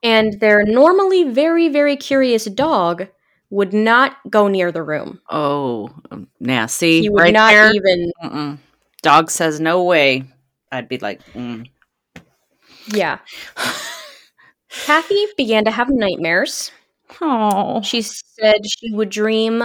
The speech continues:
Speaker 1: about the bullets entering and exiting Louise's body.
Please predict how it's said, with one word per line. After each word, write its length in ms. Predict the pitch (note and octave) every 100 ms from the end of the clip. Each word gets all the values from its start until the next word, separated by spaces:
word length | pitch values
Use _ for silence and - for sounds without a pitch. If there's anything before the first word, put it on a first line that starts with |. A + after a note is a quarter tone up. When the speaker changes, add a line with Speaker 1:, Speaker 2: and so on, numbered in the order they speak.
| -
Speaker 1:
about 540 | G#3 F#3+ F3+ F3+ - G3+ _
the 400 | G3+ F3+ F3+ E3+ -
bullets 760 | F#3+ F#3 F#3 C4 E4 - - - _ _ _ _ _ _ _ _ -
entering 600 | G#3 A3 C4+ C4+ C#4 C#4+
and 240 | G#3+ G#3 -
exiting 500 | F3 - B3+ C#4 C#4
Louise's 500 | G#3 F#3+ F#3 G3 G3
body. 440 | E3+ E3 A3 E4+